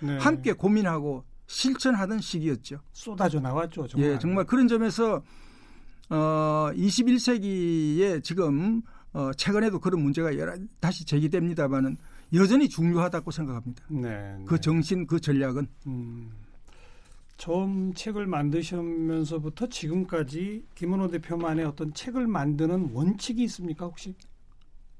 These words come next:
Speaker 2: 근데 뭐 책 만드는 사람은 다 <laughs> 원칙이 있겠죠.
Speaker 1: 어허.
Speaker 2: 그러나 저는 우선 이제 제가, 제가 동의하는 책,
Speaker 1: 네, 네.
Speaker 2: 어, 나름대로 이 책이 우리 사회에, <clears throat> 어,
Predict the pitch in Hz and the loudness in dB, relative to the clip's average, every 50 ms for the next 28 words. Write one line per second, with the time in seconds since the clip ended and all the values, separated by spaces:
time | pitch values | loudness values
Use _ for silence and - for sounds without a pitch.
0 | - - - - - - - - - 208 233 240 190 165 175 165 - - - 226 | -20 -20 -20 -20 -20 -18 -10 -2 0 2 4 4 2 2 2 0 -2 -2 2 4
1 | 254 262 220 185 190 196 208 202 202 - 208 196 175 147 - - 143 131 160 165 | 6 6 6 4 2 0 0 0 0 0 0 2 2 2 2 2 2 4 4 6
2 | 240 240 - - 165 151 160 170 165 - - 214 208 - - 135 123 135 156 170 | 4 4 4 0 -2 -2 -2 -4 -2 -2 -2 -2 -2 -2 -2 0 2 2 2 2
3 | 160 - - 196 202 190 165 - 214 240 233 202 147 - - - - - - - | 2 2 2 2 2 2 4 4 4 4 4 4 0 -2 -6 -10 -20 -20 -20 -20
4 | - - - - - - - - 226 214 - 262 262 254 202 156 151 139 156 156 | -20 -20 -20 -20 -20 -14 -2 0 2 4 4 6 6 6 6 4 4 2 2 2
5 | 165 196 202 143 127 - - 160 185 170 208 220 240 220 170 139 - - - - | 2 2 0 0 -2 0 2 4 4 6 6 6 6 4 2 0 -4 -10 -14 -20
6 | - - - - - - - - - - - - - - - - - 185 185 214 | -20 -20 -20 -20 -20 -20 -20 -20 -20 -20 -20 -20 -18 -14 -4 2 4 4 6 6
7 | 208 220 - 175 180 190 185 190 196 190 175 - - - 185 - - - - 175 | 4 4 4 4 4 6 6 6 4 2 0 -2 -2 -4 -6 -6 -6 -2 2 4
8 | 180 180 190 190 180 165 151 151 143 135 123 127 131 - - - - - - - | 4 6 4 4 2 0 0 0 0 0 0 -2 -6 -12 -18 -20 -20 -20 -20 -20
9 | - - - - - - - - 160 156 190 220 233 254 269 269 214 185 214 214 | -20 -20 -20 -20 -20 -8 -2 0 2 4 6 6 6 6 4 4 2 0 0 -2
10 | - - 247 240 226 202 165 156 165 202 208 - 190 202 185 190 190 185 185 185 | 0 2 2 2 2 2 2 2 2 2 0 0 0 2 2 2 4 4 2 2
11 | 165 127 110 113 - - - - - - - - - | 0 -2 -4 -8 -12 -14 -16 -16 -16 -18 -10 -4 0